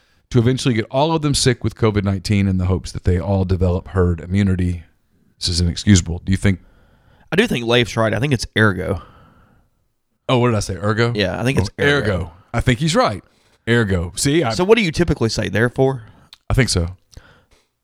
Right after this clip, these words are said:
Speaker 2: I'll try to work in hence occasionally.
Speaker 1: Hence.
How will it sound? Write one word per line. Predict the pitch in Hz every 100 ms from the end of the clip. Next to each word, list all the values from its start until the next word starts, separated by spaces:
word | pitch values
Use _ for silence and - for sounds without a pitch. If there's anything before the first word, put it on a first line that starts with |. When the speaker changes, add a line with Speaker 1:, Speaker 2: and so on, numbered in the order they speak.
| _ 160
Speaker 2:
I'll |
try | 165 202
to |
work | 139 139
in | 127
hence | 95 123 110 -
occasionally. | 98 95 85 92 90 90 - _ _ _ _ _ _ _ _ _ _ _ _ _
Speaker 1:
Hence. | 101 98 - -